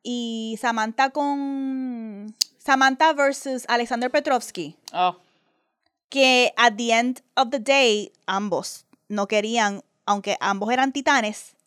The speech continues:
Speaker 1: se hacían de que querían una mujer titana, pero en verdad no. Pero el punto es que no estoy como que en una crisis porque estoy como que, huh, ¿cómo yo manejo esta situación ahora mismo? Like,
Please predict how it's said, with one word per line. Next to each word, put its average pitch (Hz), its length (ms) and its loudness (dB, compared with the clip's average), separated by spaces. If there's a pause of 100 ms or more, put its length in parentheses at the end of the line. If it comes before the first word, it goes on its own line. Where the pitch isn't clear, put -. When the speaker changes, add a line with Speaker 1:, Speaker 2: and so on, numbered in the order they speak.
(120)
Speaker 1:
se - 160 -2
hacían 226 520 0
de 208 140 -2
que 190 140 -4
querían 190 360 -2
una 214 160 -2
mujer 240 260 -2
titana, 240 500 -2
pero 208 160 -6
en 196 100 -10
verdad 185 280 -2
no. 190 200 -4 (760)
Pero 330 540 8 (100)
el 269 180 0
punto 339 500 2
es 370 380 4
que 254 360 0
no 240 220 0
estoy 254 300 -6
como 302 220 -6
que 311 80 -4
en 254 80 -2
una 233 180 -2
crisis 311 400 -6
porque 240 200 -4
estoy 233 200 -6
como 262 300 -4
que, 208 420 -6 (640)
huh, 254 440 -2 (600)
¿cómo 269 380 -2
yo 302 180 -4
manejo 277 280 -2
esta 262 120 -8
situación 247 380 -6
ahora 233 140 -4
mismo? 240 240 -6
Like, 208 280 -8